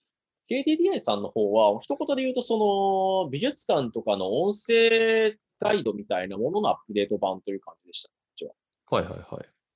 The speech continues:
Speaker 1: これ、まあ、ヘッドセット、え、スマートグラスって書いてありますけど、まあ、エムアールデバイスのエヌディーアールライトを、
Speaker 2: うん。
Speaker 1: まあ、スマホにつなげた状態で、スマホは首からかけて、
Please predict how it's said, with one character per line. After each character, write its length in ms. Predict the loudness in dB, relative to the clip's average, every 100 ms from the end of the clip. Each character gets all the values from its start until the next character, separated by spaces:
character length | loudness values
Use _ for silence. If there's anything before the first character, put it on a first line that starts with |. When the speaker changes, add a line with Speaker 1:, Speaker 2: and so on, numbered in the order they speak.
| _ _ -8
Speaker 1:
こ 80 |
れ、 240 | -4 -4 -6
ま 120 | -6
あ、 20 |
ヘ 60 | -6
ッ 40 |
ド 60 | -6
セ 120 | -10
ッ 60 | -14
ト、 100 | -12
え、 120 | -10 -8
ス 120 | -4
マ 60 |
ー 40 | -4
ト 60 |
グ 60 | -2
ラ 60 | -4
ス 120 | -8
っ 20 |
て 200 | -12 -10
書 60 | -8
い 60 | -10
て 60 |
あ 40 | _
り 60 |
ま 60 | -14
す 60 |
け 60 | -10
ど、 40 |
ま 80 | -10
あ、 100 | -10 -4
エ 60 |
ム 80 | 0
ア 40 |
ー 20 | 0
ル 60 |
デ 40 | 0
バ 80 | -2
イ 20 |
ス 40 |
の 60 | -2
エ 60 |
ヌ 80 | 0
デ 60 | 0
ィ 20 |
ー 20 |
ア 0 |
ー 40 | 2
ル 40 |
ラ 100 | 2
イ 80 | 2
ト 140 | -2 -10
を、 580 | -10 _ -6 0 0
Speaker 2:
う 20 | 0
ん。 20 |
Speaker 1:
ま 40 |
あ、 40 | -4
ス 120 | -4
マ 60 | -4
ホ 120 | -6
に 80 | -6
つ 100 | -4
な 100 | -2
げ 60 |
た 100 | 0
状 200 | 0 0
態 200 | 2 0
で、 60 | -2
ス 140 | -8
マ 60 | -4
ホ 100 | -2
は 100 | -2
首 220 | -2 -4
か 100 | 0
ら 100 | 0
か 140 | 0 -8
け 100 | -10
て、 240 | _ -20